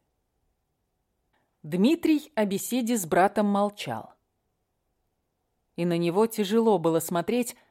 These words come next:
когда Степана уводил конвой. Колосов не стал лезть парню в душу. Захочет, скажет. А скорее всего, нет.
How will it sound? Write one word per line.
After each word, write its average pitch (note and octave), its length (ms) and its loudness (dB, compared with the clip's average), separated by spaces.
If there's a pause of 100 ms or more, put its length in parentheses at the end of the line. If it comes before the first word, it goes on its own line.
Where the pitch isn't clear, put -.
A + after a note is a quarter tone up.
(640)
когда D#3 320 -4
Степана F#3+ 560 0
уводил D#3 480 0
конвой. E3 560 -6 (1800)
Колосов F#3+ 480 2
не A#3 140 2
стал G3 340 2
лезть F3+ 340 -4
парню F#3 320 0
в E3 120 -8
душу. D3+ 460 -4 (1040)
Захочет, D#3 560 -4
скажет. C#3+ 520 -4 (1300)
А F3+ 100 -4
скорее A#3 460 0
всего, F#3 340 -2
нет. B2 420 -6